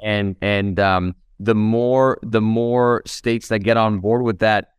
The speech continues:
the bigger this industry is gonna get, and the more we can, we can offer these products to, to, to these people,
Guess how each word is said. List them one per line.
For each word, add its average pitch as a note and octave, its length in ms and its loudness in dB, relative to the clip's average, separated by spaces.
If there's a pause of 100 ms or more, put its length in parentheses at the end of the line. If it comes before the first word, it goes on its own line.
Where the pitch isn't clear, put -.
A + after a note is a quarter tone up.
(140)
the G#2+ 80 -4
bigger B2 320 2
this G#2+ 180 -12
industry A2+ 300 -6
is G2+ 80 -4
gonna G#2 160 0
get, A2 460 2
and G2 440 0 (320)
the A2 100 0
more A2+ 320 2
we A2+ 140 0
can, G#2 340 -2 (920)
we A2 80 -2
can A2 120 0
offer A2 260 0
these G#2+ 120 -2
products A2 360 2
to, G#2+ 140 0
to, A2 440 -4
to A2 160 -2
these G2+ 220 -4
people, - 440 -4